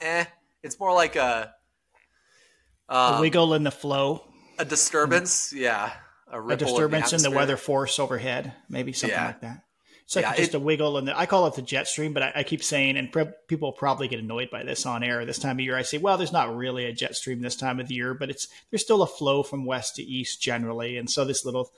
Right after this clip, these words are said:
Speaker 2: wiggle in the jet stream, uh, moves by on Wednesday morning.
Speaker 1: Yeah, and it, it'll bring a, it looks like a few light showers between, you know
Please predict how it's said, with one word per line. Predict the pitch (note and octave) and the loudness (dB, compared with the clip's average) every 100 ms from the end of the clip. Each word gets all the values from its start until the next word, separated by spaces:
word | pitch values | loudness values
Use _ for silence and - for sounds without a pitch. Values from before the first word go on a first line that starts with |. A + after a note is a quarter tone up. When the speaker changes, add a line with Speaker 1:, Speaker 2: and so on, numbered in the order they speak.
| _ _ _ | _ _ _
Speaker 2:
wiggle | C3+ C#3 C#3 | -2 0 0
in | C3+ | 0
the | B2+ | -4
jet | A#2+ C#3 - | -2 -4 0
stream, | - D3+ C#3+ C#3+ C#3+ - - - _ | -2 0 0 0 -4 -10 -20 -20 _
uh, | A#2+ A#2+ A#2 A#2+ C3 | 0 2 2 0 -6
moves | C3+ C3+ | -6 -6
by | - C3 B2+ B2+ - | 0 2 2 -2 -8
on | C3 B2 | -8 -4
Wednesday | B2+ A#2+ B2+ | -4 -4 -6
morning. | B2 A#2+ A#2+ C3+ - _ _ _ _ _ _ | -4 -4 -4 -8 -14 _ _ _ _ _ _
Speaker 1:
Yeah, | C#3+ B2 | 0 2
and | G#2+ | 0
it, | B2+ A#2 A#2 - - | -2 -4 -6 -12 -8
it'll | C3 | -6
bring | C3+ C3 B2 | 0 0 2
a, | A2+ - _ _ _ - - | -4 -6 _ _ _ -20 -12
it | F3 | -6
looks | F3+ F3+ | -4 0
like | E3+ | 0
a | D3+ | 0
few | F3 D#3+ | -6 0
light | D3+ - | 0 0
showers | D3 C3 B2 A#2+ A#2 | -2 0 0 -2 -6
between, | - - B2+ A#2 A2+ G#2+ G2+ _ _ _ _ - | -12 -12 -8 -6 -6 -10 -16 _ _ _ _ -14
you | A#2 | -8
know | F#2+ F2+ | -8 -8